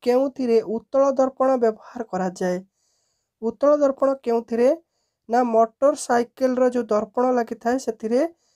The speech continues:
ଉତ୍ତଳ ଦର୍ପଣ ବ୍ୟବହାର କରାଯାଏ। ପୃଥିବୀକୁ କେଉଁ ଗ୍ରହ ଆଖ୍ୟା ଦିଆଯାଇଛି?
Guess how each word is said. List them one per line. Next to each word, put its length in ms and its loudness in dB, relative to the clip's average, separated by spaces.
ଉତ୍ତଳ 400 2
ଦର୍ପଣ 420 0
ବ୍ୟବହାର 460 0
କରାଯାଏ। 640 -6
ପୃଥିବୀକୁ 840 -4
କେଉଁ 340 0
ଗ୍ରହ 280 0
ଆଖ୍ୟା 440 0
ଦିଆଯାଇଛି? 640 -6